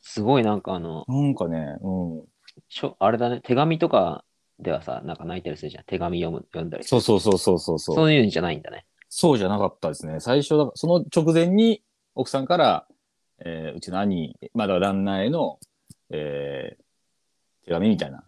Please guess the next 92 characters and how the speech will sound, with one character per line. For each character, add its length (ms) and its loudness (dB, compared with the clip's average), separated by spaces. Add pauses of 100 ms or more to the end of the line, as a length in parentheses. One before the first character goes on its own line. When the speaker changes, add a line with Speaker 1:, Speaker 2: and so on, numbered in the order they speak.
Speaker 2:
の 100 -6
が 240 -4
サ 120 -4
プ 80 2
ラ 100 6
イ 60 4
ズ 80 -4
で 80 -4
あ 60 -4
っ 60 -18
て 180 -2
み 100 -2
た 100 -16
い 20 -16
な。 60 -16
そ 120 2
れ 60 6
も 80 4
す 100 0
ご 100 6
い 80 4
感 180 0
動 120 2
的 140 0
だ 80 4
っ 60 -4
た 100 -10
ん 40 -10
で 80 -12
す 80 -20
け 80 -10
ど、 360 -2
そ 100 -10
こ 100 4
で 80 4
は 100 4
な-、 120 -8 (100)
泣 140 -8
か 100 -4
な 100 -6
く 80 -20
て、 380 2
<laughs> 40 -16
そ 120 4
の 120 4
後 300 2
の 60 -2
花 200 0
束 140 6
で。 40 8
Speaker 1:
一 40 2
滴 80 6
も？ 200 6 (440)
そ 120 0
の 60 2
時 120 4
は 60 6
一 140 -4
滴 160 2
も 60 4
泣 120 2
か 40 4
な 80 4
か 40 2
っ 40 -2
た 80 -6
っ 40 -6
て 40 -10
こ 80 -8
と？ 60 -4
Speaker 2:
な 60 4
ん 20 -2
で 60 -6
そ 100 -4
れ 60 2
嫌 140 4
な 80 0
言 100 -2
い 40 -8
方 180 -6
す 120 -12
ん 60 -10
の？ 100 8
<laughs> 1400 0
ま 80 -12
あ、 20 -2
一 100 -4
滴 280 4
も 120 6
だ 100 2
け 60 -14
ど 340 -4